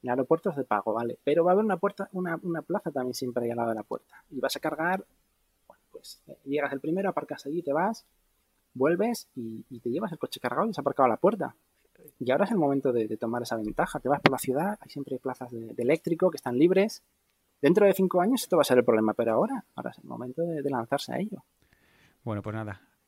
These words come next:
Speaker 2: ya, ya lo pensaremos. Te iba a preguntar ahora, pero es que si no nos íbamos a extender, si todos los coches eléctricos, eh, tienen la misma toma o no, porque claro, luego llegas al pa-, al aparcamiento de ikea, igual vas con un Tesla y utiliza una toma diferente,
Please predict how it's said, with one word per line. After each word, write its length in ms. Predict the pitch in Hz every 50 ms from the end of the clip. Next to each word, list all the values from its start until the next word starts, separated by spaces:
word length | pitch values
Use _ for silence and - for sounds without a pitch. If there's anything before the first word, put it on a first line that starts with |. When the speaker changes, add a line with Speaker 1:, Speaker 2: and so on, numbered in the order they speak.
| _ _
Speaker 2:
ya, 400 | 117 113 113 113 113 110 107 104 107 -
ya 140 | 135 135
lo 80 | 135 131
pensaremos. 440 | 139 139 127 - 131 - 127 123 -
Te 60 | -
iba 80 | 147 160
a 60 | 156
preguntar 340 | - 156 156 147 160 156 151
ahora, 260 | 147 156 156 143 127
pero 120 | 127 127
es 80 | 127 -
que 80 | 143
si 80 | 120 131
no 80 | 131 131
nos 160 | 127 117 -
íbamos 160 | 127 127 117
a 40 | 117
extender, 360 | - - 120 113 117 127 123
si 160 | - - 113
todos 180 | - 123 123 123
los 100 | 123 -
coches 300 | - 131 - 123 117 -
eléctricos, 640 | 120 123 123 - - 127 113 - 123 117 113 - -
eh, 160 | 110 104 101
tienen 200 | - 120 117 117
la 40 | 113
misma 280 | 113 113 110 110 107
toma 340 | - 123 117 120 117 110 104
o 60 | 104 107
no, 160 | 120 143 -
porque 240 | - 110 107 107 -
claro, 240 | - 131 123 104
luego 180 | 98 113 113 120
llegas 260 | 123 123 120 117 - 120
al 80 | 117
pa-, 100 | - 120
al 60 | 117
aparcamiento 440 | 113 104 120 123 - 113 117 113 120
de 60 | 117
ikea, 220 | 113 - 151 143 127
igual 180 | 113 113 117
vas 140 | 113 117 -
con 100 | - 123
un 100 | 120 117
Tesla 320 | - 147 147 151 160 165 156
y 80 | 123
utiliza 400 | 113 - 110 117 120 - 123 117
una 160 | 117 120 120
toma 240 | - 135 131 123 117
diferente, 560 | 117 110 - 127 143 156 160 156 185 196 180